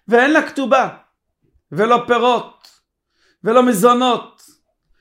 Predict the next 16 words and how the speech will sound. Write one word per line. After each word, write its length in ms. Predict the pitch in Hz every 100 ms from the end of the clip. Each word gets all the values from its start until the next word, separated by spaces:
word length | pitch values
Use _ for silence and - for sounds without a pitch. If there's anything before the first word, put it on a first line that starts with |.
| _
ולא 260 | 175 233 254
בלעות, 380 | 247 247 269 -
אפילו 300 | 202 262 262
בגדים 340 | 208 233 277 240 175
שהיא 380 | 220 - 240 294
הכניסה, 420 | 254 302 320 226 165 - _ _
היא 80 | 170
לא 120 | 240 262
תיקח 280 | 254 294 254
אותם. 260 | 247 160 117 _ _ _ _ _ _ _ _ _ _ _ _ _ _ _ _ _ _ _ -
לא 260 | 208 262
על 140 | 262 233
זה 280 | 185 262 262
ולא 240 | 240 254 240
על 140 | 214
זה. 220 | 156 151